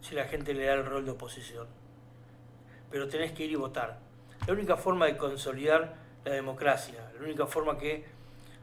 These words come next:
podamos comenzar a pensar de alguna manera que podemos cambiar, que podemos tener un país diferente, eh, es siendo protagonistas.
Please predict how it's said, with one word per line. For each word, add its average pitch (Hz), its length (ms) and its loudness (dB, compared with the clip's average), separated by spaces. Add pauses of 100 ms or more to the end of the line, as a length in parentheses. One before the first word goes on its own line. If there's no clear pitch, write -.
(120)
podamos 156 380 4
comenzar 147 680 6
a 139 140 -4
pensar 139 600 4 (100)
de 127 80 -10
alguna 139 680 0
manera 131 640 -2 (640)
que 139 160 -8
podemos 156 560 0
cambiar, 156 600 6
que 131 100 -6
podemos 143 360 -6
tener 151 200 -4
un 139 120 -4
país 139 180 -2
diferente, 147 800 -2 (840)
eh, 120 540 -12
es 160 340 0 (540)
siendo 151 340 0
protagonistas. 117 720 -8